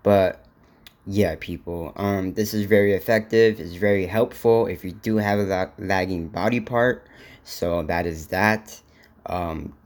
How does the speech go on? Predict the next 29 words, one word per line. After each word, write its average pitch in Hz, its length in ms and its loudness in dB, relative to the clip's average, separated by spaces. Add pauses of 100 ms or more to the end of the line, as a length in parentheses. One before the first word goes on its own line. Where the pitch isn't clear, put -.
it's 95 200 -6
a 92 40 -4
great 95 240 2
way 95 160 2
to 95 160 -6
bring 95 300 -2
up 92 200 -2 (480)
size 95 520 -2
for - 180 -8
your 85 160 -4
arms 98 420 0
or 90 260 -2
legs. 98 600 -4 (1200)
That 90 200 0
is 82 200 -4
that. 95 540 -2 (580)
Um, 95 720 0 (560)
and 113 160 0
yeah, 131 320 0
so 101 600 2 (340)
don't 117 200 4
lift 123 200 6
heavy. 131 500 2 (100)
I 98 120 0
would 95 180 0
not 95 380 -2
recommend 92 500 -2
lifting 92 300 -6
heavy 95 480 -4